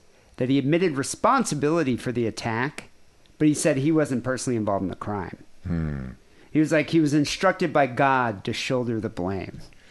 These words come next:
Speaker 2: Well, they, they, I think they were trying to kickstart the apocalypse, right? Was their,
Speaker 1: You know,
Speaker 2: their goal?
Speaker 1: I,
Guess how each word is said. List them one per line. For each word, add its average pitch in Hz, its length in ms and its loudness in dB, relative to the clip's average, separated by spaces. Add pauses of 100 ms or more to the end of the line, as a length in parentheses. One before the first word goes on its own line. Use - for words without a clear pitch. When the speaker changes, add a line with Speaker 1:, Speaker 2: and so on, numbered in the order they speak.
(480)
Speaker 2:
Well, 120 120 -2
they, 165 240 4
they, 104 420 -8 (200)
I 131 80 0
think 185 200 0
they 196 80 2
were 156 100 4
trying 131 240 0
to 95 80 -2
kickstart 104 680 0
the 87 100 -4
apocalypse, 73 800 -4
right? 78 240 -4 (1120)
Was 90 180 -4
their, 87 140 0
Speaker 1:
You - 80 4
know, 220 160 0 (180)
Speaker 2:
their 80 100 -8
goal? 80 420 -4 (460)
Speaker 1:
I, 160 160 0